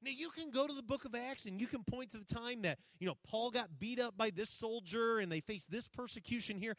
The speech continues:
and that would be correct. But for the most part, the Romans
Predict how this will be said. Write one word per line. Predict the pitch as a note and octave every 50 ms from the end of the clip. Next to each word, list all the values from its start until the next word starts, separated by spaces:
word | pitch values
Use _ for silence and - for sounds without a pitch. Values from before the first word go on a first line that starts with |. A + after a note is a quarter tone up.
| - - -
and | E3+ E3+
that | D#3 F3 F3 B3+ C4+
would | C#4+ A3
be | G3 A#3+ A3+
correct. | - - - G3+ F#3 F#3+ B3 D4 C4+ D3+ - _ _ - - _ _ _ _ _ _ - - -
But | A#3+ - -
for | - - D4 D#4+ F4+ F#4
the | F4 E4
most | D4 B3 A#3 C4 D4+ E4 - - -
part, | - G3+ G3+ F#3+ F#3
the | G#3 G3
Romans | F#3 G3 B3 D4+ F#4+ F#4+ F#4 C#4+ G3+